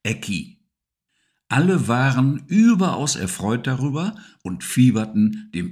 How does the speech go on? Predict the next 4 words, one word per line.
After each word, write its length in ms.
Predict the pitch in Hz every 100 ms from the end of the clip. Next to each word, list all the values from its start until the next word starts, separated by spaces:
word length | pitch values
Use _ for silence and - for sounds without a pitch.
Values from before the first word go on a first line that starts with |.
| -
übernächsten 720 | 160 131 110 110 - - -
Abend 500 | - 82 87 92 -
entgegen. 720 | 98 - 76 67 65 - - _ _ _ _ _ _ _ _
"Aber 400 | - 156 165 165